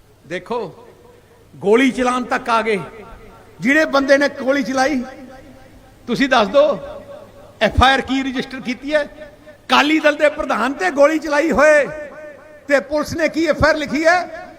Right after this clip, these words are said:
ਕਿ ਜੀ ਰੌਲੇ ਗੋਲੇ 'ਚ ਇੱਕ ਅਨ-, ਬਗੈਰ ਪਛਾਣੇ ਬੰਦੇ ਤੋਂ ਗੋਲੀ ਚੱਲ ਗਈ ਧੱਕੇ 'ਚ। ਸਾਰਿਆਂ ਨੂੰ ਪਤਾ ਕਿਹਨੇ ਚਲਾਈ ਆ, ਕਿਵੇਂ ਆਇਆ,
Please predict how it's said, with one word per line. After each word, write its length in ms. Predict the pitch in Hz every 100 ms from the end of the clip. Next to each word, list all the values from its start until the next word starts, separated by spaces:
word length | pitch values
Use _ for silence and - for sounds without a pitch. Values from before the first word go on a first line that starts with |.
| 349 - - -
ਕਿ 160 | 392
ਜੀ 180 | 370 403
ਰੌਲੇ 420 | 311 277 330 359
ਗੋਲੇ 360 | 311 311 320 339
'ਚ 100 | 370 - - -
ਇੱਕ 260 | 370 - 320
ਅਨ-, 120 | 320 - 320 - 320 - _ _ _ _ _ _ _ - - - _ 160
ਬਗੈਰ 340 | 190 247 330
ਪਛਾਣੇ 440 | - - 285 311
ਬੰਦੇ 320 | 311 277 285 277
ਤੋਂ 160 | 285
ਗੋਲੀ 300 | 269 240 247
ਚੱਲ 260 | 220 220 190
ਗਈ 140 | 220
ਧੱਕੇ 460 | 202 240 - 180 139
'ਚ। 40 | - - - - - _ _ _ _ -
ਸਾਰਿਆਂ 260 | 170 208 269
ਨੂੰ 80 | 262
ਪਤਾ 220 | 226 247
ਕਿਹਨੇ 300 | - 247 254
ਚਲਾਈ 360 | 202 214 214
ਆ, 60 | 233
ਕਿਵੇਂ 340 | - 220 240
ਆਇਆ, 320 | 226 233 311